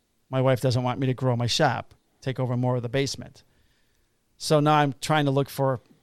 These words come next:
possibilities." So he said, "Yeah, do you remember Fred?" Fred's the window tint guy, "what his first shop looks like?" And it's on the other side of Fred's shop. So Fred's in the middle, shop on one side, shop on the other side.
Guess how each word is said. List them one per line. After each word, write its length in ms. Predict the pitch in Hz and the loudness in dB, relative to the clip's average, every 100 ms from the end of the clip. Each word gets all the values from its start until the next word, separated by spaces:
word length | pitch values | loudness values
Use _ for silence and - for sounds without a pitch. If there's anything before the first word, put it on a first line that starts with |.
| _ _ | _ _
possibilities." 920 | - 131 - 117 160 139 123 117 - - | -4 -4 -4 0 2 2 -4 -8 -14 -12
So 460 | - 147 135 120 - _ _ | -4 2 2 0 -8 _ _
he 180 | - 175 | -10 -6
said, 260 | - 165 131 | -2 -2 -2
"Yeah, 320 | 160 220 160 | 0 2 2
do 160 | 123 135 | 0 -2
you 80 | 160 | -2
remember 520 | 156 151 143 131 123 | -2 -2 -2 -2 -4
Fred?" 640 | - - 165 127 131 175 _ _ | -6 -4 0 0 -2 -6 _ _
Fred's 280 | - 127 113 | -8 -6 -4
the 120 | 127 | -4
window 260 | 131 117 113 | -2 -2 -4
tint 220 | 117 110 | -8 -10
guy, 280 | 110 117 147 _ _ _ _ | -10 -10 -12 _ _ _ _
"what 120 | 135 | -4
his 240 | 113 151 - | 0 0 -2
first 260 | - 175 | -4 -6
shop 300 | - 123 - | -4 -6 -8
looks 200 | 113 - | -12 -12
like?" 280 | - - _ _ _ _ _ _ _ _ _ _ | -16 -18 _ _ _ _ _ _ _ _ _ _
And 120 | 135 | -6
it's 120 | 120 143 | -2 0
on 120 | 139 | 2
the 120 | 131 | 2
other 160 | 151 139 | 2 0
side 260 | 131 117 | -4 -6
of 60 | 117 | -8
Fred's 280 | - 120 - | -8 -6 -6
shop. 320 | 117 107 - | -6 -10 -10
So 140 | 123 | -8
Fred's 260 | - 165 156 | 0 0 2
in 60 | |
the 60 | 156 | 0
middle, 360 | 139 139 131 - _ _ _ _ | 2 2 0 -6 _ _ _ _
shop 300 | - 143 135 | -6 -4 -2
on 80 | 123 | -4
one 120 | 127 | -6
side, 260 | 120 120 117 | -4 -4 -4
shop 220 | 117 107 | -8 -10
on 60 | 107 | -10
the 60 | |
other 80 | 98 | -12
side. 160 | - | -16